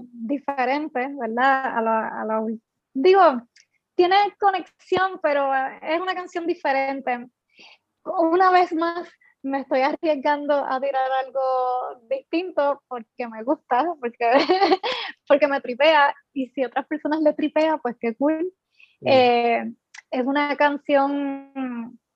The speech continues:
Speaker 1: que sé que mucha gente se puede identificar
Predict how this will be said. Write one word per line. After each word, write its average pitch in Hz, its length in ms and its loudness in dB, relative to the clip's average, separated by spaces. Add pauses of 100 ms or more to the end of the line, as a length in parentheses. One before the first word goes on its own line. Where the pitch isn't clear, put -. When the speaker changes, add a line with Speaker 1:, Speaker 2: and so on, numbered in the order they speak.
(640)
Speaker 1:
que 254 520 2
sé 262 120 -2
que 262 200 -4
mucha 277 280 -6
gente 277 200 -6
se 285 160 -6
puede 269 840 0
identificar 262 960 -2